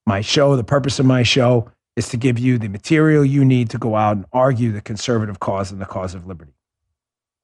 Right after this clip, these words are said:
I warned you repeatedly over the last eight years I've been doing this show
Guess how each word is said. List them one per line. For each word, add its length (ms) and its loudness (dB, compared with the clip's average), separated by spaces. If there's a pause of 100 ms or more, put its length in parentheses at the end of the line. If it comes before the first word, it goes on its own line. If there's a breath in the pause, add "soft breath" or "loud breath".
(360)
I 120 -4
warned 360 4
you 140 -2
repeatedly 580 -2
over 140 -16
the 80 -12
last 320 0
eight 160 2
years 300 0
I've 60 0
been 100 -2
doing 240 0
this 100 -2
show 320 -8